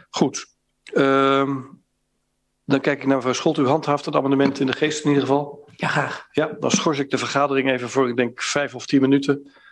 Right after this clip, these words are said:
Speaker 1: om even de, de, het besluit, eh, zeg maar, in de juiste juridische kaders te plaatsen. En dan gaan we daarna het, eh, kijken wat, eh, wat u allen van het, eh, ervan vindt. Ik schors de vergadering voor, nou, laat me even tien minuten doen. Dan hebben we even de tijd om het uit te werken.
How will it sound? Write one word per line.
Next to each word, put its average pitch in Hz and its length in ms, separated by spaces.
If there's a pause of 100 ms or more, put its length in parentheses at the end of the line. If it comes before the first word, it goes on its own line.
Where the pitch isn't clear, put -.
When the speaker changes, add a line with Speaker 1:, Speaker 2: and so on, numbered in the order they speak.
(160)
Speaker 1:
om 139 140
even 131 240
de, 120 360
de, 127 120 (260)
het 113 100
besluit, 143 600 (420)
eh, 131 180
zeg 127 180
maar, 127 160
in 123 140
de 120 220 (140)
juiste 123 440
juridische 123 360
kaders 117 280
te - 80
plaatsen. 110 440 (400)
En 120 100
dan 117 80
gaan 117 140
we 113 60
daarna 113 240
het, - 240
eh, 85 420
kijken - 300
wat, 110 200
eh, 113 80
wat - 140
u 135 80
allen 110 180
van 117 120
het, - 220
eh, - 80 (400)
ervan 120 240
vindt. 98 360 (380)
Ik - 120
schors 160 220
de 143 80
vergadering 120 500
voor, 123 280
nou, 120 160
laat 117 100
me 120 100
even 110 160
tien 127 140
minuten 120 280
doen. 110 140
Dan - 200 (140)
hebben 120 220
we 110 60
even 113 60
de 117 80
tijd 117 180
om 113 60
het 113 100
uit 110 160
te - 80
werken. 107 400